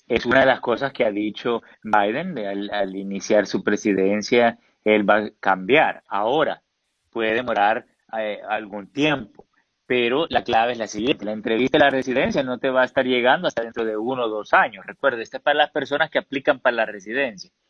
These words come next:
Si, quiere decir que si aplicamos ya, a la hora de la entrevista, seguramente ya se han implementado estos cambios y te aplicarían,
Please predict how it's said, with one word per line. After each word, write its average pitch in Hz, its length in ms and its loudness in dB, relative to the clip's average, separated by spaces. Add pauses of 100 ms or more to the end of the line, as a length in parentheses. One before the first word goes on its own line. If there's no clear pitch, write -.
(460)
Si, - 160 -18
quiere 143 260 0
decir 147 200 2
que 135 140 0
si - 100 -2
aplicamos 120 520 0
ya, 127 440 2 (480)
a 131 140 4
la 123 220 0
hora 180 300 -4
de 202 160 -6
la 160 100 -6
entrevista, 143 1000 -6
seguramente 139 680 -2
ya 123 200 0
se 143 120 -6
han 135 100 -6
implementado 127 460 2
estos - 520 -8
cambios 156 500 0 (380)
y 175 180 -4
te 156 140 0
aplicarían, 135 680 -2